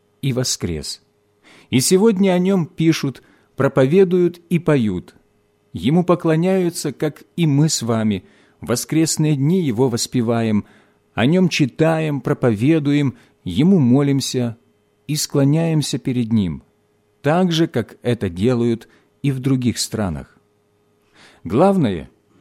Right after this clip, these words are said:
миллионы трудящихся и обременённых находят покой душам своим, спасаются, находят в нём прощение, радость и новую жизнь, находят во Христе нового друга,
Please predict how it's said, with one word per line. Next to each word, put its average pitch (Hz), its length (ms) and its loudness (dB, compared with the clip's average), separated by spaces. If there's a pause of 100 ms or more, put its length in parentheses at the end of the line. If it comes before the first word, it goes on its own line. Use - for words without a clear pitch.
(240)
миллионы 180 560 6
трудящихся 156 880 -2
и - 200 -4
обременённых 156 880 2 (400)
находят 180 560 0
покой 151 400 0
душам 120 420 -4
своим, 82 540 -8 (280)
спасаются, 131 1040 -4 (380)
находят 190 460 4
в 160 60 -4
нём 180 180 0
прощение, 151 840 0 (180)
радость 143 760 0
и 156 80 0
новую 165 420 4
жизнь, 135 580 -2 (640)
находят 185 500 2
во 175 100 -2
Христе 175 500 -2
нового 143 540 2
друга, 120 520 -4